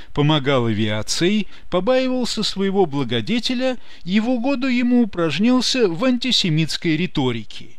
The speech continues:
Но при этом, как считает историк, он с самого начала закрывал глаза на помощь евреям своих дипломатов, о которой, разумеется, знал. Вражды к евреям, в отличие от Гитлера, Франко не испытывал.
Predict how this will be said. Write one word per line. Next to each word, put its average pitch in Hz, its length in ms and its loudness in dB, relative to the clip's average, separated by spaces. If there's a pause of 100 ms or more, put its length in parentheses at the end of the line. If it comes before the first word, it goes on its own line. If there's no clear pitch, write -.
(260)
Но 214 160 4
при 277 200 -2
этом, 277 280 0
как 220 180 0
считает 185 520 0
историк, 269 600 -2
он 240 280 2
с - 80 -2
самого 269 380 2
начала 226 500 0
закрывал 202 520 0
глаза 185 400 0
на 226 140 4
помощь 226 460 0
евреям 208 460 0
своих 220 360 -2
дипломатов, 190 840 0 (180)
о 233 100 -4
которой, 247 640 -2
разумеется, 147 840 2
знал. 117 400 -2 (340)
Вражды 233 500 0
к 220 60 -8
евреям, 214 680 2
в 160 60 0
отличие 143 540 -2
от 160 80 -2
Гитлера, 254 500 -2
Франко 240 460 0
не 247 220 4
испытывал. - 600 -4